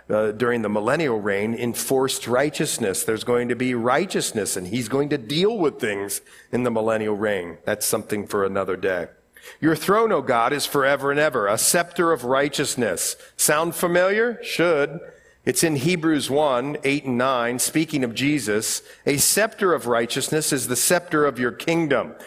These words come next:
You love righteousness and hate wickedness." Isn't that gonna be great?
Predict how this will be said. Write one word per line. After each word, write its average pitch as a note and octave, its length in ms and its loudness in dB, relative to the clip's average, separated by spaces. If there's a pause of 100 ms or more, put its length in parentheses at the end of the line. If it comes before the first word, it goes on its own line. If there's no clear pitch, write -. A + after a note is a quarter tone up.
(220)
You G3 240 2
love F#3+ 440 2
righteousness C#3+ 720 0
and B2+ 120 0
hate D3+ 260 0
wickedness." A#2 640 0
Isn't A3+ 140 0
that A3 160 2
gonna F3+ 160 0
be C#3 100 0
great? C3+ 640 0